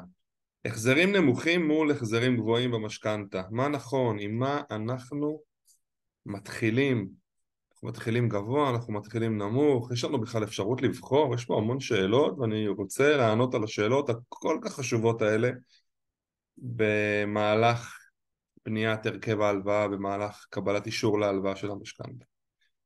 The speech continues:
אז נעים מאוד, לי קוראים אריאל אחרון, אני יועץ משכנתאות פיננסים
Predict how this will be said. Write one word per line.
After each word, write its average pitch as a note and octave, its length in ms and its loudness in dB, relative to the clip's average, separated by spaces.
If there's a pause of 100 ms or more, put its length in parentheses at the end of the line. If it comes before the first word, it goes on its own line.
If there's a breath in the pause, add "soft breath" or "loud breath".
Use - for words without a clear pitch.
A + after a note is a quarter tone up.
(260)
אז C#3 160 -8
נעים B2+ 180 6
מאוד, C3+ 260 8
לי B2 80 -2
קוראים B2 280 2
אריאל A2+ 260 0
אחרון, C#3 320 0
אני A2+ 120 0
יועץ A2 260 0
משכנתאות G#2+ 720 -4
פיננסים G#2 760 -2